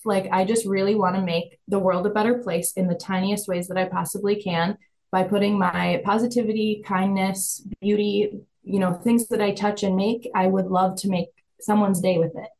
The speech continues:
It's just a neat way to be like, "Hey, I actually, I actually do that in anything and everything that I do," because I just decided to live it out. I think trying to find the good in that is, is very motivating. And then always, of course, having goals to strive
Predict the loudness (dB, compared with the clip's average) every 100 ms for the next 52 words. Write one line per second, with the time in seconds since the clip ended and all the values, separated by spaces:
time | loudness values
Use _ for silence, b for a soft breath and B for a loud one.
0 | b b b b -2 0 2 2 2 2
1 | 2 2 2 0 0 2 2 0 -2 -2
2 | 0 0 -2 -8 -4 -2 -2 -4 -10 -6
3 | -6 0 0 2 2 0 0 0 0 0
4 | 0 0 0 0 0 0 0 0 0 0
5 | -2 -2 -4 -4 -4 -4 -4 -4 -2 0
6 | 2 0 0 0 0 0 2 2 0 -2
7 | 0 2 0 0 -2 -6 -12 b b -4
8 | -2 0 -2 -4 -10 _ _ _ _ _
9 | -6 0 2 2 -2 -8 -2 0 0 -2
10 | -6 -8 -4 0 2 2 0 -2 0 2
11 | 2 0 -2 0 0 0 -4 b b _
12 | -4 -2 0 0 0 -2 0 2 0 0
13 | 0 2 4 2 2 0 0 0 0 0
14 | -2 -4 -6 -4 -2 0 -2 -4 -4 -6
15 | -8 -6 -4 -6